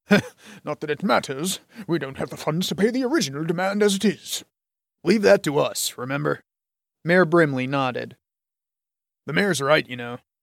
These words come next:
Radric said as he and Julian left the town hall. "About what?"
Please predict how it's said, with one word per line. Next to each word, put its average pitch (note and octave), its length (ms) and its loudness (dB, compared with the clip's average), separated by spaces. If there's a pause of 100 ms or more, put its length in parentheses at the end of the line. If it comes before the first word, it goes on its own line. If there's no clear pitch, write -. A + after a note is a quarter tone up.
(280)
Radric C#3+ 340 4
said C#3 300 4
as C3+ 140 -2
he D#3 140 0
and C3+ 120 -2
Julian C3 420 -2
left C3 160 -2
the C3+ 80 -6
town C3 300 -2
hall. B2+ 380 -2 (540)
"About E4+ 280 0
what?" E4+ 360 4